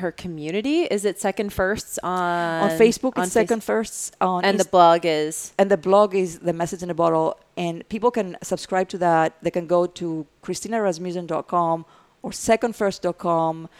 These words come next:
Speaker 2: or you can find me on Instagram at Christina Rasmussen seven, 'cause someone else has my name.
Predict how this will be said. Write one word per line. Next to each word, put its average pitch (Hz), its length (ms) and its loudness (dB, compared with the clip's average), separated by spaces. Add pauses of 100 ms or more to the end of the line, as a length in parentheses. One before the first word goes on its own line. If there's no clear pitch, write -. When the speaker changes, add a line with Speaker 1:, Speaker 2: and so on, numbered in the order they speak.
(260)
Speaker 2:
or 196 120 6
you 190 80 -4
can 185 100 -4
find 196 220 -2
me 190 60 -6
on 175 60 -6
Instagram 165 520 -2
at 156 80 -8
Christina 165 320 -8
Rasmussen 151 420 -6
seven, 175 640 -2
'cause 160 140 -8
someone 156 240 -8
else 151 140 -6
has 170 140 -10
my 156 120 -10
name. 156 440 -6